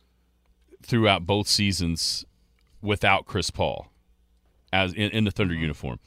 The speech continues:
Speaker 2: Right.
Speaker 1: There, there's been things pop up injury-wise,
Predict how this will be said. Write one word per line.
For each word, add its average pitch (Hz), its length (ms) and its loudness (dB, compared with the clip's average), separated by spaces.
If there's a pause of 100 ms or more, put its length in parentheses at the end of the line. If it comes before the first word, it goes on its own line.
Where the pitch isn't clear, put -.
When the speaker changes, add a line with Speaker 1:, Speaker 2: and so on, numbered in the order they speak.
Speaker 2:
Right. 127 180 -6 (1200)
Speaker 1:
There, 110 220 -4
there's 101 220 -4
been 127 180 2
things 127 240 0
pop 117 280 2
up 110 200 0
injury-wise, 107 920 0